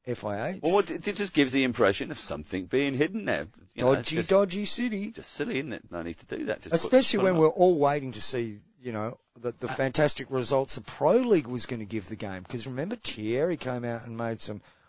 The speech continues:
Speaker 1: uh, very
Speaker 2: John,
Speaker 1: bullish
Speaker 2: come on,
Speaker 1: statements.
Speaker 2: extenuating circumstances. We've had a pandemic, a global
Speaker 1: No, this was
Speaker 2: pandemic.
Speaker 1: after the pandemic had started, Matt.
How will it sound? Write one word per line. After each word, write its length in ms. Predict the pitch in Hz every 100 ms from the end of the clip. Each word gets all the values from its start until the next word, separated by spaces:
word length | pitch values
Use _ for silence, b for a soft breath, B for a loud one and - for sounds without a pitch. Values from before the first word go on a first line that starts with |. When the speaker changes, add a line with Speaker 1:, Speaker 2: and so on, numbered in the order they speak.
| b b b - -
Speaker 1:
uh, 160 | - 135
very 280 | 110 170 262
Speaker 2:
John, 160 | 123 113
Speaker 1:
bullish 280 | 110 110
Speaker 2:
come 140 | - 127
on, 280 | 107 101 101
Speaker 1:
statements. 160 | 101
Speaker 2:
extenuating 680 | - 131 131 113 107 107 98
circumstances. 720 | - 120 117 95 98 87 85
We've 140 | 95
had 140 | 117 107
a 40 |
pandemic, 720 | 98 107 95 95 147 101 -
a 60 | -
global 520 | 90 113 117 117 107 92
Speaker 1:
No, 120 | 113 208
this 40 |
was 100 | 247
Speaker 2:
pandemic. 200 | 127 -
Speaker 1:
after 340 | 220 233 233 202
the 60 | 180
pandemic 500 | 175 180 175 170 165
had 140 | 139
started, 420 | - 143 170 143
Matt. 220 | 85 98